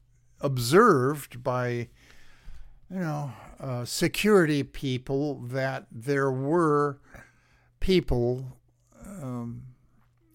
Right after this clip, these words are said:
carrying A K forty-sevens and Glock pistols and other, you know, sharpened flagpoles, for God's sakes, so that they could be used as weapons.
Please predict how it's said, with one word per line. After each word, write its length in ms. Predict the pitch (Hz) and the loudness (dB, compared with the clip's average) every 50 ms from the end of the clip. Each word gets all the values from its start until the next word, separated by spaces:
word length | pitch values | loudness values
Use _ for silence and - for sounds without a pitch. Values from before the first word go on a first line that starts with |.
| _ _ - | _ _ -18
carrying 580 | - - 165 160 151 147 143 143 143 135 135 123 - | -10 -6 -4 -2 0 0 -2 -2 -2 -4 -6 -6 -4
A 140 | 151 160 | -4 -4
K 240 | 156 - - 160 160 | -2 -2 0 0 0
forty-sevens 920 | - - - 147 143 143 143 139 - - 123 120 120 131 123 123 120 - 139 | -2 -2 -2 -2 0 -2 -2 -4 -6 -6 -6 -6 -4 -4 -4 -4 -6 -6 -4
and 300 | 131 127 127 123 117 107 | -4 -4 -4 -4 -6 -6
Glock 600 | 117 110 107 117 123 131 131 135 - - - - - | -6 -6 -4 -4 -4 -4 -6 -8 -10 -12 -20 -18 -16
pistols 880 | - - 139 123 113 - - - 135 120 120 120 120 123 123 123 - 127 | -12 -10 -8 -8 -8 -10 -12 -10 -8 -8 -6 -6 -6 -6 -8 -10 -14 -14
and 440 | 123 120 117 113 110 113 110 107 - _ _ _ - | -12 -10 -10 -10 -10 -10 -12 -14 -16 _ _ _ -8
other, 460 | 123 123 123 123 117 113 110 107 107 _ _ _ - - - - - - - - - - - _ _ _ _ _ _ - | -8 -6 -4 -4 -4 -4 -6 -8 -10 _ _ _ -20 -20 -20 -20 -20 -20 -20 -20 -20 -20 -20 _ _ _ _ _ _ -14
you 100 | 202 202 | -10 -8
know, 260 | 185 165 151 147 139 117 - - - - - - - - 214 | -6 -6 -6 -6 -8 -10 -12 -16 -18 -20 -20 -20 -20 -20 -14
sharpened 1200 | - - - - - - 165 160 156 170 180 180 - - 165 156 151 147 147 147 143 131 - 120 - - _ _ - | -10 -8 -6 -6 -4 -2 -2 0 0 2 0 0 0 0 -2 0 0 -2 -2 -2 -4 -4 -8 -12 -14 -18 _ _ -20
flagpoles, 1080 | - - - 139 143 165 185 208 214 175 143 - - 139 131 127 123 120 113 - - - | -18 -14 -10 -4 -2 2 2 2 2 2 -2 -4 -2 0 2 2 2 2 0 -4 -8 -8
for 180 | - - 127 | -6 -6 -6
God's 440 | 107 - 123 120 120 117 110 107 - | -4 -2 -2 -2 -2 -4 -4 -8 -10
sakes, 640 | - - 117 107 104 107 131 151 - - - - - - | -10 -10 -8 -8 -6 -8 -8 -10 -14 -20 -20 -20 -20 -18
so 240 | - - 139 127 | -12 -8 -8 -6
that 140 | 123 123 - | -8 -8 -6
they 120 | - 139 135 | -6 -6 -4
could 200 | 131 131 117 123 | -4 -6 -6 -6
be 100 | 123 120 | -6 -6
used 520 | 110 107 117 127 135 139 127 127 - - | -4 -4 -2 -2 -4 -4 -6 -10 -10 -10
as 280 | 123 117 110 - - - | -10 -10 -10 -12 -14 -12
weapons. 640 | 131 143 160 - - 101 98 101 101 - - | -10 -10 -10 -10 -12 -14 -14 -14 -14 -16 -20